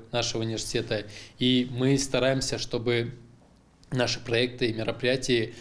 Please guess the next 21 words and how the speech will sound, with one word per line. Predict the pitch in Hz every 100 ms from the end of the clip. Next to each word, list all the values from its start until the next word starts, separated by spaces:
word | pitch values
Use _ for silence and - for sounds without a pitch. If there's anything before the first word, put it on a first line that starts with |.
| - -
не | 135 123
останавливались, | - 120 123 120 117 113 110 110 - -
э, | 117 113 110 110 110
в | -
стенах | - 123 120 120
нашего | 117 110 113
университета. | 113 107 - 160 123
Стараемся | - 113 113 120
делать | 110 113 107 107
региональные | 113 113 120 160 143 131 120 - - -
мероприятия, | 127 117 120 120 117 120 110 - - - -
межрегиональные, | 127 156 143 131 127 123 117 113 113 113 127 - - -
всероссийские, | - 120 120 - 156 156 - 127 123 117 110 - - -
для | 117
того, | 123 123
чтобы | 147 127 113 117 - - - - - -
и | 131
делиться | 147 156 180 - 151
опытом, | 139 139 135 123 123
и | 143
перенимать | 139 123 117 117 131